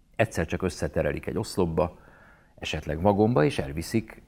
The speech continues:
a lágerba, hát egy terület, amit kijelölnek, és a foglyok maguk megépítik. Tetves, lázas, tifuszos bábel ez.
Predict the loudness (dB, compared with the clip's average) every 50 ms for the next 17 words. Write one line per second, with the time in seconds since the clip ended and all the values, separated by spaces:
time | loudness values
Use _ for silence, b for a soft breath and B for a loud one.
0 | _ -6 -4 -2 0 2 2 2 4 4 2 4 4 4 4 4 4 4 2 -2
1 | -2 -2 -4 -6 -4 -4 -4 2 4 4 4 6 6 6 4 4 4 2 2 0
2 | 0 0 0 0 2 2 4 4 4 4 4 2 2 0 0 -4 -6 -4 -2 -4
3 | -2 0 -2 0 2 0 0 2 0 0 0 0 -4 -4 -4 -4 -2 -2 -4 -6
4 | -6 -10 -12 -12 -12 -16 -18 -18 -18 -20 -20 -20 -20 _ _ _ _ _ _ _
5 | _ _ _ _ _ _ _ _ _ _ _ _ _ _ _ _ _ _ _ _
6 | _ _ _ _ _ _ _ _ _ _ _ _ _ _ _ _ _ _ _ _
7 | _ _ _ _ _ _ _ _ _ 4 6 6 6 6 4 4 4 4 4 2
8 | 4 4 4 4 2 -2 -2 -2 -6 -6 -8 -6 -6 -10 -8 -6 -6 -6 -4 -6
9 | -4 -2 -2 -2 -2 -2 0 0 -2 -2 -4 -8 -18